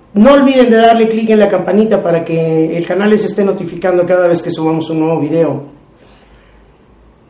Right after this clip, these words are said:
¿Se han fijado ustedes que muchas veces amanecemos y amanecemos sin ánimo, amanecemos desganados,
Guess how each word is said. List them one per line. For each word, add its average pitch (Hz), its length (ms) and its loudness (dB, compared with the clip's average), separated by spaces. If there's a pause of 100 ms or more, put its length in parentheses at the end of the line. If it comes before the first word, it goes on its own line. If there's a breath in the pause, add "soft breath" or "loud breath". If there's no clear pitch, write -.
(140)
¿Se - 180 -4
han 311 120 4
fijado 302 300 4
ustedes 214 360 4
que 202 80 -2
muchas 254 320 2
veces 208 360 -2
amanecemos 180 960 -2 (760 soft breath)
y 180 100 0
amanecemos 226 500 2
sin 196 200 0
ánimo, 208 500 4
amanecemos 202 1000 0 (720 soft breath)
desganados, 190 1000 2